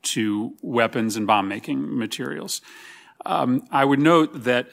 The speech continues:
um, the incredibly disturbing story of the thirteen individuals in Michigan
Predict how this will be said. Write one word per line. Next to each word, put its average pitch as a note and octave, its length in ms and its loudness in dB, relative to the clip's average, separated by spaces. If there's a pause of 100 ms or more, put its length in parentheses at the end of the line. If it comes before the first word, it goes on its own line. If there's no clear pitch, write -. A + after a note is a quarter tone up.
(420)
um, C#3+ 320 -8
the B2 180 0
incredibly B2+ 540 2
disturbing A#2 840 2
story B2 720 2
of A2 720 0
the G#2+ 140 -10
thirteen A2+ 560 -2
individuals A2 520 -4
in G2+ 300 -4
Michigan G#2 640 -6